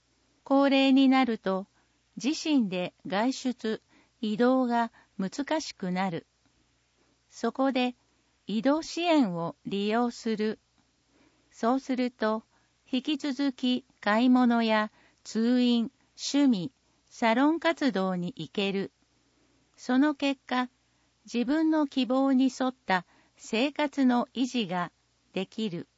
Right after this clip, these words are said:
市では今後も移動支援活動を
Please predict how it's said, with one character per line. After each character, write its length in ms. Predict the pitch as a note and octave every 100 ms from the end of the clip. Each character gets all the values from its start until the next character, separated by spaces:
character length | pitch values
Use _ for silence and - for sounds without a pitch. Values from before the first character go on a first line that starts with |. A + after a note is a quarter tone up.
| _ _ _ _ _ _ -
市 200 | C#4 C#4+
で 200 | C4 G3+
は 260 | F#3 F3+ _ _ -
今 260 | G#3+ B3 C4
後 160 | A#3+
も 300 | A3 G#3+ G#3 _
移 160 | - A3
動 240 | A#3+ D#4
支 180 | - D4+
援 260 | D4+ D4+ C#4+
活 360 | D#4 D4+ B3+
動 260 | G3 F#3+ F#3
を 240 | F3+ F3